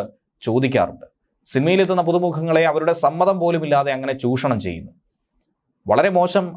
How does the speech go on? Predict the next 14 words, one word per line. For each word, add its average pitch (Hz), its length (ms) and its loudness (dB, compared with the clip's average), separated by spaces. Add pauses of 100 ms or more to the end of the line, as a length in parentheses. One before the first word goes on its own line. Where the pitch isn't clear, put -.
(120)
അനുഭവം 165 380 0 (220)
നേരിടേണ്ടി 165 520 2
വന്ന 156 120 0 (100)
നിരവധി 156 320 0 (100)
ആളുകൾ 135 260 0 (500)
അവരുടെ 135 260 2
കൈവശമുള്ള 156 520 0
ചില 147 100 4 (140)
ഓഡിയോ 151 240 2
ക്ലിപ്പുകളും 147 420 0 (380)
വീഡിയോ 160 320 4
ക്ലിപ്പിങ്ങുകളും 151 560 -2
ഒക്കെ - 180 0
തന്നെ 120 160 -4